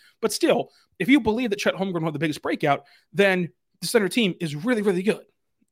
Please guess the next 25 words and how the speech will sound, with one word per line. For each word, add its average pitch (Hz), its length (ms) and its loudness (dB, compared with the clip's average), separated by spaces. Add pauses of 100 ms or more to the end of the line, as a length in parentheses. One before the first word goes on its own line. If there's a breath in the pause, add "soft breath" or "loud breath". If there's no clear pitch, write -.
(180)
Um, 143 380 -2 (360 soft breath)
Chet 240 260 0 (200)
was 190 540 0 (640)
simultaneously 214 920 0
voted, 170 480 2
uh, 151 200 0
s-, - 180 -12
receiving 165 360 -2
votes 156 200 -2
to 175 60 -4
have 143 80 -2
a, 139 100 -6
the 147 160 -6
biggest 147 180 -2
breakout, 143 380 -2 (300 soft breath)
but - 80 -12
then 185 80 2
he 185 80 2
was 156 160 -2
third 180 360 2
in 143 140 -4
Rookie 147 300 -4
of 135 120 -4
the 135 120 -6
Year, 156 380 -2